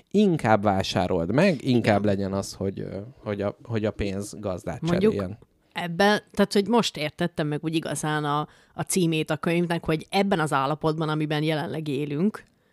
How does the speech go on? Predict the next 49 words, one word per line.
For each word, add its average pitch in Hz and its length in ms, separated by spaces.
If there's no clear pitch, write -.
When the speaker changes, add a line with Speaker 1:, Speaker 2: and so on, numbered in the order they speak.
Speaker 2:
ebben 175 300
tényleg 202 260
a 151 60
semmittevés, 156 580
az 190 100
tényleg - 260
forradalom. 139 640
Speaker 1:
Abszolút, 98 600
Speaker 2:
Mert 185 160
Speaker 1:
absz- - 100
Speaker 2:
ellenállsz, 170 800
ellenállsz 160 540
ezeknek 147 340
a 151 60
dolgoknak, 180 420
hogy 160 160
engem 269 340
ma 185 120
nem 196 180
forgat 180 400
be 180 80
nagyon 175 240
a 160 80
kapitalizmus, 175 680
Speaker 1:
Így 143 60
Speaker 2:
én 139 120
Speaker 1:
van. 110 100
Speaker 2:
leülök 185 300
erre 160 240
a - 100
kanapéra, 190 540
és - 180
nézem 175 560
a 151 80
plafont 156 500
egy - 60
Speaker 1:
Így 196 160
Speaker 2:
picit. 226 120
Speaker 1:
van, 120 180
egyébként 131 460
erről 190 260
lesz 110 240
szó, 110 160
és 110 120
pont, 175 260
hogy 110 140
ez 107 100
az 110 160
ellenállás, 101 1000